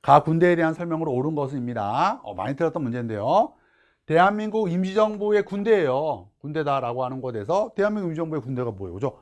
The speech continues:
한국 광복군이에요. 한국 광복군입니다. 그래서 한국 광복군 찾는 거예요.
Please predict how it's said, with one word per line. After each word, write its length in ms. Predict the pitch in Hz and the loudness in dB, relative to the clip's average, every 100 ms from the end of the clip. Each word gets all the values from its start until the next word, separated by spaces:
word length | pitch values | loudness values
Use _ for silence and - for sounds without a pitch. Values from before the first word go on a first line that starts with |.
| _ | _
한국 560 | - 135 104 143 - | -8 -6 -4 -8 -10
광복군이에요. 760 | - - 120 165 202 175 78 76 | -14 -8 -6 -6 -4 -6 -6 -10
한국 180 | 107 117 | -10 -8
광복군입니다. 600 | 110 123 131 131 95 80 | -6 -4 -4 -6 -8 -12
그래서 160 | 95 147 | -6 -2
한국 180 | 214 | 0
광복군 240 | 196 202 214 | 0 0 -2
찾는 240 | 233 240 | -4 -2
거예요. 400 | 202 135 175 127 | 0 0 0 -4